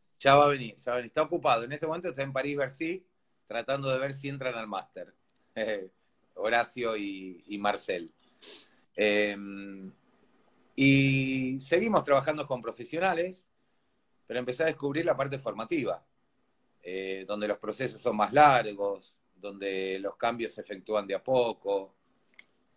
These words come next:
Y yo creo que me aportó, eh, yo soy un hombre de mucha paciencia por lo general, pe-, pero me aportó mayor aprendizaje todavía. En el circuito profesional quizás hoy es tan demandante, eh, por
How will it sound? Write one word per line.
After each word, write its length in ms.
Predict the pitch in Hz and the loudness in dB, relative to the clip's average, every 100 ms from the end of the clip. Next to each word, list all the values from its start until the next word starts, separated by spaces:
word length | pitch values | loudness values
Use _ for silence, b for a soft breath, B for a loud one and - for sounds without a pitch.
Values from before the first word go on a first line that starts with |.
| - | -12
Y 500 | 98 104 101 104 104 | -8 -6 -4 -4 -6
yo 200 | - 156 | -6 0
creo 180 | 175 151 | 2 4
que 220 | 127 127 _ | 2 -2 _
me 180 | 110 113 | -10 -4
aportó, 960 | 117 123 117 143 143 143 131 120 110 - _ _ _ _ _ _ _ _ _ _ | -2 -2 -2 0 2 4 2 0 -2 -10 _ _ _ _ _ _ _ _ _ _
eh, 1000 | 104 101 101 101 98 98 95 95 92 90 _ _ _ | -10 -8 -6 -6 -8 -8 -6 -6 -6 -10 _ _ _
yo 120 | - 127 | -10 0
soy 140 | 139 | 2
un 60 | 127 | 2
hombre 200 | 123 117 | 4 2
de 60 | |
mucha 220 | 120 117 | 2 0
paciencia 480 | 110 107 131 113 110 | 2 2 0 -2 -2
por 100 | 101 | -2
lo 60 | 101 | -4
general, 440 | 123 123 151 170 | -2 4 6 6
pe-, 240 | 135 110 - - | 2 -2 -2 -10
pero 180 | 107 | -8
me 120 | 104 104 | -8 -10
aportó 760 | 110 107 143 139 123 110 - _ _ _ _ - | -12 -6 0 2 0 -2 -10 _ _ _ _ -14
mayor 400 | 110 110 165 160 | -8 -4 0 2
aprendizaje 640 | 110 107 104 - 139 104 | 0 -4 -4 0 0 0
todavía. 340 | 95 95 98 101 | -6 -6 -4 -6
En 80 | |
el 80 | 104 | -8
circuito 460 | - 110 139 147 147 | -8 -8 -2 -2 0
profesional 520 | 120 110 104 120 139 | -4 -8 -6 -2 -2
quizás 340 | 123 - 117 123 | -2 -4 -4 -2
hoy 160 | 120 | -4
es 80 | - | -2
tan 160 | 117 120 | -4 -4
demandante, 760 | 113 113 120 127 131 131 127 _ _ _ _ _ _ _ _ | -6 0 0 0 -2 -2 -4 _ _ _ _ _ _ _ _
eh, 280 | 90 92 92 | -8 -6 -6
por 200 | - 92 | -6 -6